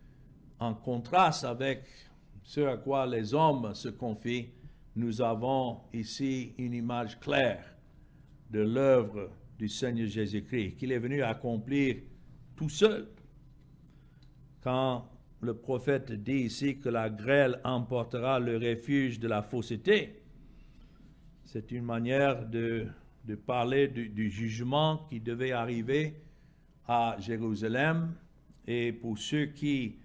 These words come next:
sont restés là, croyant que non, c'est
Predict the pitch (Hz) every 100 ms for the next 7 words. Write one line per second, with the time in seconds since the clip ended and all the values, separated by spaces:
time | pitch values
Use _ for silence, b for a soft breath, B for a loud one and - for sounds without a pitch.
0 | B B B - 131 120 113 135 - 143
1 | 139 127 127 151 165 165 - - - -
2 | - - - 127 127 135 147 147 143 120
3 | 113 127 135 139 - 113